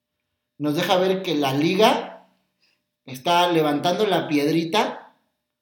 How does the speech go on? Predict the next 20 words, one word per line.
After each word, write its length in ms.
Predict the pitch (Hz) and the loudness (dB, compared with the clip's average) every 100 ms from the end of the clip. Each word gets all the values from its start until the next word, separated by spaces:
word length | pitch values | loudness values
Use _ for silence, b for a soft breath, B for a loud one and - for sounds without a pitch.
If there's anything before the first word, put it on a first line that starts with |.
| _ _ _ _ _ - | _ _ _ _ _ -12
en 140 | 131 | -8
la 100 | 139 | -6
que 100 | 143 | -4
tenían, 600 | 147 143 165 180 175 - | -4 -2 -2 -4 -6 -6
de 100 | 143 | -4
la 120 | 143 | -2
que 100 | 143 | -2
tenían 280 | 143 151 170 | -4 -2 -2
la, 100 | 185 | -2
abajo 420 | 180 131 143 156 185 | -2 -2 -2 0 0
la 160 | 147 | 0
cabeza 600 | 135 127 151 180 220 - - _ _ | -2 -2 -2 -2 -4 -6 -14 _ _
y 100 | 147 | -2
deciden 640 | 143 143 156 185 185 175 B B B B _ | 0 0 -2 -2 -2 -6 B B B B _
contextualizar 1120 | - 156 147 160 139 - 160 151 147 143 175 190 | -4 -4 -2 -4 -6 -6 -4 -2 -2 0 2 2
un 180 | 185 - | 0 0
poco 280 | 175 175 | -2 0
la 100 | 156 | 0
situación 400 | 135 123 131 156 | -2 -6 -6 -4
mundial 680 | 156 143 139 143 170 - - | -4 -6 -4 -2 -2 -4 -10